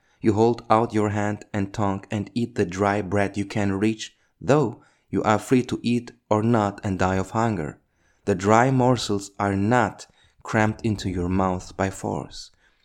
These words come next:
You eat, but also think that you are deprived of acting on your own volition. And yet, what you have done is not a series of it, has not been due to involuntary movements.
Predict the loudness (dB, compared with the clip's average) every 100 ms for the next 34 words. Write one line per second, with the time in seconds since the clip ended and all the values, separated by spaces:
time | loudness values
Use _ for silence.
0 | _ -4 -2 0 -2 -4 -12 _ _ 0
1 | 2 2 0 -4 -2 0 0 0 -2 -2
2 | -2 0 -2 0 0 0 -2 -6 -4 -4
3 | -4 -8 -10 _ _ -4 -2 -4 -2 0
4 | 0 -2 -8 _ _ _ _ _ _ _
5 | _ _ _ _ _ -12 -6 -6 -4 -6
6 | -8 -10 -12 -10 -10 -12 -18 -20 _ _
7 | _ _ _ _ _ _ -4 0 2 4
8 | 2 -2 -14 _ _ -2 0 4 2 4
9 | 4 4 2 2 0 0 -2 -2 0 0
10 | 2 0 -2 -4 -6 -8 -16 _ -6 -4
11 | -2 0 0 -2 -8 -4 -2 -2 -4 -4
12 | -6 -6 0 2 2 0 -2 -2 0 0
13 | 0 -2 -8 -12